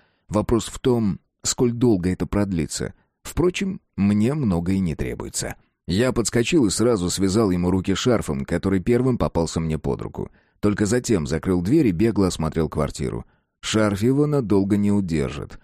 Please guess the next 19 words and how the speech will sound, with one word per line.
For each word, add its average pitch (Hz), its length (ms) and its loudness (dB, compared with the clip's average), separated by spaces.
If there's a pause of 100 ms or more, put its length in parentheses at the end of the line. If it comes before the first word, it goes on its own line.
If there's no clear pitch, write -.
(180)
Даже 107 260 0
обычный 135 400 0
человек 117 400 2
в - 40 -6
состоянии 82 540 0
из 80 100 -4
него 85 180 2
выпутаться. - 640 -4 (180)
А - 100 -6
вот 87 160 -2
ремень — 92 580 0 (100)
совсем 82 400 -2
другое 78 320 -2
дело. 67 300 -10 (460)
Перехватив 120 540 2
руки 127 240 2
следователя 80 540 0
еще 180 320 2
раз, 180 180 0